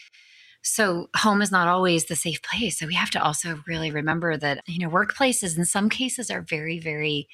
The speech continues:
like, somebody's safest place. And I, yeah, I always have to check myself too, that I'm, again, I have enough room to spread out in my own home, but particularly for young people right now, it's just a,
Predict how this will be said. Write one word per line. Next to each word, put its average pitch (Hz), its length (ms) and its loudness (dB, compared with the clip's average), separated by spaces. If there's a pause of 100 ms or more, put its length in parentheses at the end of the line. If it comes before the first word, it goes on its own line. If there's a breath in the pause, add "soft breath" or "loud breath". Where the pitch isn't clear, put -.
(120)
like, 170 200 -2
somebody's 165 420 0
safest - 540 -2
place. 175 420 -2
And 151 100 0
I, 147 200 -2 (720 loud breath)
yeah, 180 200 4
I 180 120 6
always 175 180 2
have 160 140 0
to 147 80 -4
check - 240 -2
myself 151 340 0
too, 226 240 2
that 160 240 2
I'm, 165 340 0 (360)
again, 180 320 2
I - 20 2
have 160 180 -2
enough 156 220 0
room 160 160 -2
to 156 80 -4
spread 156 300 0
out 185 180 4
in 151 140 -2
my 151 160 -2
own 156 180 -2
home, 156 580 -8
but 160 200 0 (680 loud breath)
particularly 175 400 4
for 156 140 0
young 147 300 4
people 139 280 2
right 139 180 4
now, 135 200 4
it's - 220 -2
just - 200 -6
a, 151 160 -2